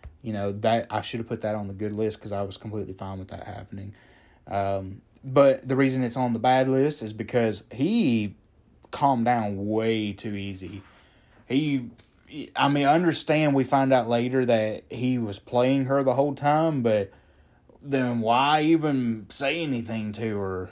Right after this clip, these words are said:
You know, if you already knew that she put her tracker on and was play-, I just, I don't understand. Vader,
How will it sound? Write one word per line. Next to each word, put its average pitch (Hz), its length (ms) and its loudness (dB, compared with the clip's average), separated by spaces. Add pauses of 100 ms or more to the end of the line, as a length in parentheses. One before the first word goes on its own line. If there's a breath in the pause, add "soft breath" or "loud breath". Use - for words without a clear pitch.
(240 loud breath)
You 113 160 -8
know, 98 260 -10
if 117 260 -4
you 143 240 0
already 143 320 6
knew 143 280 0
that 135 120 0
she - 140 -8
put 131 180 -2
her 120 80 -2
tracker 131 480 -2
on 120 360 0
and 107 340 -4
was 110 180 -8
play-, - 200 -4 (640 loud breath)
I 120 100 -2
just, 139 300 -4 (640)
I 120 80 -4
don't 123 260 -6
understand. 123 480 -6 (360 loud breath)
Vader, 180 600 4